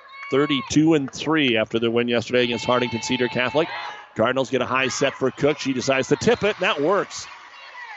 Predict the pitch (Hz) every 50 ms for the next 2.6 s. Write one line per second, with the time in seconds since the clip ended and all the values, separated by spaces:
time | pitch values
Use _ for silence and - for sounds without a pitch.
0 | - - - - 156 - - 147 151 156 160 156 151 - _ 143 151 143 139 135
1 | 135 147 160 165 151 135 139 143 131 - - 120 113 - 156 151 135 - - -
2 | 160 175 - - - 139 131 123 127 139 139